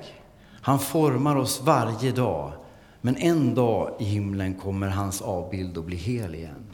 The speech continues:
En pågående, Guds rike finns här och nu. Men det är ändå något som ska komma. Det som börjar här fortsätter in i evigheten.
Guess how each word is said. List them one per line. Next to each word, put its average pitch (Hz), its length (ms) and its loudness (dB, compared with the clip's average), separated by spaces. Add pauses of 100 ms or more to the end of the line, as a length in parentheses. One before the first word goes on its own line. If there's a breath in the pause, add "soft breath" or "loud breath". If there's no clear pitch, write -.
(1200 soft breath)
En 113 160 2
pågående, 110 800 2
Guds 131 360 0
rike 131 380 0
finns 127 360 0
här 135 340 0
och 135 100 0
nu. 131 340 0 (1160 loud breath)
Men 117 160 4
det 117 120 2
är 107 280 -2
ändå 101 360 -2
något 92 280 -4
som 90 160 -6
ska 80 280 -6
komma. 73 480 -14 (4000 loud breath)
Det 135 120 4
som 135 240 0
börjar 123 360 2
här 98 460 -2 (100)
fortsätter - 880 -8
in 101 160 0
i 90 140 -2
evigheten. 80 640 -10